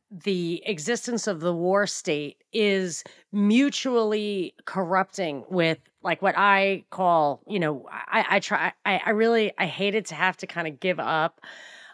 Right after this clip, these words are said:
on just using, proudly using the word capitalism, because financial capitalism, corporatism, government, you know, um, supported capitalism has so corrupted the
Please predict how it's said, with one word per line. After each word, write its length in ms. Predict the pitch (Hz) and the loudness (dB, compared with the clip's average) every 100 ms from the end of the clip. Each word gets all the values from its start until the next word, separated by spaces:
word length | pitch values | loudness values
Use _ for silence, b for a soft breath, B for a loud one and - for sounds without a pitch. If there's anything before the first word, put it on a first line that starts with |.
| B | B
on 200 | 214 196 | 4 6
just 280 | 160 - 196 | 2 -2 -4
using, 720 | 170 196 175 190 185 180 156 - - 170 | 0 0 2 2 2 0 -4 -12 -20 -12
proudly 540 | - 196 208 196 196 | 2 4 6 4 2
using 360 | 202 196 180 185 | 0 0 0 0
the 80 | 180 | 2
word 420 | 175 175 165 156 | 2 2 0 -6
capitalism, 840 | - 170 165 190 190 180 226 220 196 | -2 0 2 0 0 0 0 -2 -2
because 760 | 190 - 180 165 165 160 156 143 B B B | -2 0 2 4 4 2 -2 -6 B B B
financial 520 | 208 190 175 185 202 | 4 4 4 0 -4
capitalism, 720 | - 180 196 180 180 160 180 | 0 0 0 0 -2 0 -4
corporatism, 1000 | 170 - 202 190 190 - 190 156 180 175 | -4 -2 -2 0 -4 -2 -2 0 -2 0
government, 600 | 185 170 180 185 185 175 - _ | 2 4 2 2 2 0 -6 _
you 160 | - 214 | -2 2
know, 420 | 175 160 160 156 - | 4 4 2 -4 -2
um, 480 | 165 151 143 135 | 0 0 0 -6
supported 560 | 127 - 160 208 196 190 | -8 -8 -4 2 2 2
capitalism 720 | - 185 185 185 196 160 180 | 2 0 0 -2 -2 -2 -6
has 120 | 147 | -6
so 280 | - 208 202 | -2 0 0
corrupted 640 | - 180 160 185 - 208 | -2 -4 -2 -2 -2 -4
the 160 | - 147 | -2 -2